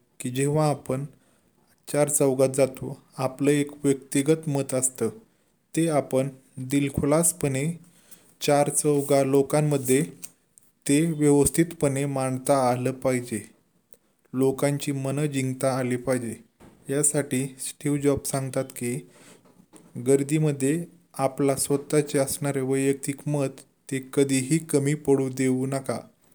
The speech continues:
यासाठी आपण नेहमी प्रयत्नशील असले पाहिजे आणि आपले मत हे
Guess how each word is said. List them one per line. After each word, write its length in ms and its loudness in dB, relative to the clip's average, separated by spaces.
यासाठी 480 0
आपण 340 0
नेहमी 380 0
प्रयत्नशील 800 -4
असले 300 -2
पाहिजे 500 -2
आणि 180 -8
आपले 440 -2
मत 380 0
हे 540 -2